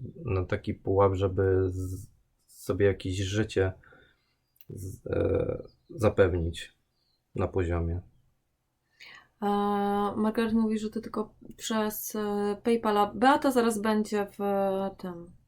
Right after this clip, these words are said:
Speaker 2: Zaraz będzie w Psychiatryku Online. Beata Stabelska, e, z nią sobie już co, co najwyżej pogadasz, dobra? E, ja dzisiaj wyszłam z domu chyba o dziewiątej czy o dziesiątej,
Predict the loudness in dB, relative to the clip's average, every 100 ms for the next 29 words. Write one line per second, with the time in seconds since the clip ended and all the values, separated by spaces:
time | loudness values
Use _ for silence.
0 | _ _ _ _ _ -12 0 2 4 2
1 | 2 -2 -4 -4 -6 -8 -6 -6 -4 -4
2 | -2 0 0 -4 -4 -2 -2 0 -2 -2
3 | -12 -20 -4 2 2 2 2 2 0 -6
4 | -8 -8 -12 -14 -20 -10 -8 -6 -4 -4
5 | -4 -6 -8 -6 -6 -6 -6 0 4 4
6 | 2 -10 -18 -8 2 6 6 4 4 4
7 | 4 0 0 0 0 2 0 0 -2 -2
8 | 0 2 2 0 -2 -2 -4 -4 0 2
9 | 4 6 4 2